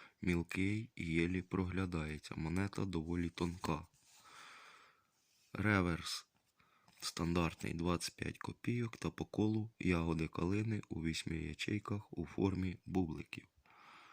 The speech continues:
І якщо ми зрівняємо зі звичайною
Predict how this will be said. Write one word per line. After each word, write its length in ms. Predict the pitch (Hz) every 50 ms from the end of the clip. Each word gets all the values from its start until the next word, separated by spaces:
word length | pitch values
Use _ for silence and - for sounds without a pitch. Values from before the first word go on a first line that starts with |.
| - - - - - _ _ _ _ _ - - _ _ _ _ -
І 400 | - 117 113 104 98 85 - -
якщо 480 | - 90 95 92 - - - - - 113
ми 520 | 104 95 90 90 87 87 82 76 - - - _ _ _ _ _ _ _ - - - - - _ _ -
зрівняємо 880 | - 82 80 85 90 90 90 95 98 98 92 87 85 85 80 78 80 82
зі 360 | 82 92 98 92 82 80 - -
звичайною 1120 | - 80 80 - 92 90 85 - - 85 90 87 85 85 80 80 78 78 78 - - -